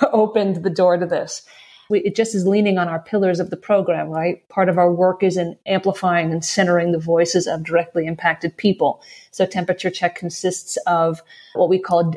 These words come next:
a dispatch or a c-, original creative reporting from people on the inside. We've had, uh, short prose, we've had poems, we've had graphic narratives.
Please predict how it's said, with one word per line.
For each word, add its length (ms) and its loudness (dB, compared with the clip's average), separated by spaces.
a 80 2
dispatch 680 -2
or 100 -2
a 80 -4
c-, 80 -18
original 480 2
creative 460 0
reporting 580 -2
from 220 -8
people 280 -6
on 100 -4
the 120 -2
inside. 520 -4
We've 140 -2
had, 380 0
uh, 220 -2
short 320 0
prose, 380 2
we've 160 -2
had 200 -2
poems, 560 0
we've 140 -6
had 180 -4
graphic 400 -2
narratives. 600 2